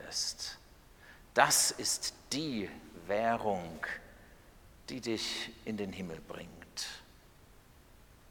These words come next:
Amen. Und der Friede Gottes, der höher ist als alle Vernunft,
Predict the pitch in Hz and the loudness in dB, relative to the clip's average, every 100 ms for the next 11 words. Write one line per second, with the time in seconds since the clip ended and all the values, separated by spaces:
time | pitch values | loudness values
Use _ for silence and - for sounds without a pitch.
0 | - - - - - - - - 82 80 | -20 -20 -20 -20 -20 -20 -12 -10 -10 -14
1 | - - - - - - - - - - | -18 -20 -20 -20 -20 -20 -20 -20 -20 -20
2 | - - - - - - - - - - | -20 -20 -20 -20 -20 -20 -20 -20 -20 -20
3 | - - - - - - - - - - | -20 -20 -20 -20 -20 -20 -20 -20 -20 -20
4 | - - - - 123 110 - 135 - - | -20 -20 -18 4 6 8 8 8 6 4
5 | 113 135 147 127 98 107 113 - - - | 2 2 2 2 4 4 4 0 0 0
6 | - - - - - - - 123 113 - | 0 0 -4 -12 -20 -2 6 6 6 4
7 | 170 151 - 120 - - 104 98 - - | 6 8 8 6 4 6 6 8 6 2
8 | - 120 165 135 - 95 78 58 - - | 4 8 10 10 8 0 -2 -6 -8 -6
9 | - - - | -6 -2 -4